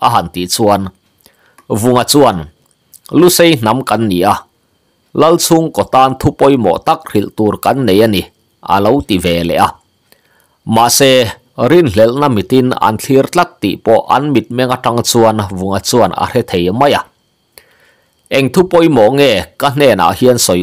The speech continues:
ula, ka lo hril mai don nia. Tu ma he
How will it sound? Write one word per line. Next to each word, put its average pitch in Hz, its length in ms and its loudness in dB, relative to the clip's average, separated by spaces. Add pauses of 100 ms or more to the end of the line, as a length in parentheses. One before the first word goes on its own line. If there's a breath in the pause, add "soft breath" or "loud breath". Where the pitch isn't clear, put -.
(100)
ula, 107 160 2 (280)
ka - 100 -2
lo 117 100 2 (120)
hril 95 280 -2
mai 143 240 2
don 117 200 2
nia. 101 220 2 (840)
Tu 131 260 4
ma 175 100 4 (140)
he 104 120 4